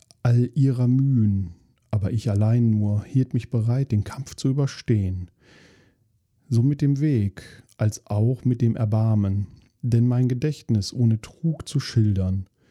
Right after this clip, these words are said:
O Musen, hoher Geist, kommt mir zu Hilfe, Gedächtnis, welches schrieb, was ich gesehen. Hier wirst du deinen Adel offenbaren. Und so begann ich: Dichter, der mich führest,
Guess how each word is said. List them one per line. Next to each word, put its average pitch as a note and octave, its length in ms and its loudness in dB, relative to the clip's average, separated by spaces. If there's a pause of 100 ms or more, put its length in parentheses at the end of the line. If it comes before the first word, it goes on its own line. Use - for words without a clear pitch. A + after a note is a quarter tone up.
(640)
O A#2+ 100 2
Musen, A2+ 720 2
hoher A#2 320 2
Geist, B2 720 -2
kommt B2+ 260 0
mir C#3+ 220 0
zu C3 180 -2
Hilfe, A#2+ 640 0 (100)
Gedächtnis, G#2+ 920 -2
welches G#2 320 -2
schrieb, A2+ 560 -2 (220)
was F#2+ 160 -4
ich - 180 -6
gesehen. G#2+ 540 0 (760)
Hier B2+ 140 0
wirst D3 240 -2
du - 20 0
deinen B2 300 -2
Adel B2 320 0
offenbaren. G2 720 -2 (640)
Und G#2+ 160 0
so G#2 140 0
begann G#2+ 340 2
ich: - 400 -4 (400)
Dichter, D3 380 0
der A2+ 200 2
mich B2 240 -2
führest, G#2 1000 -2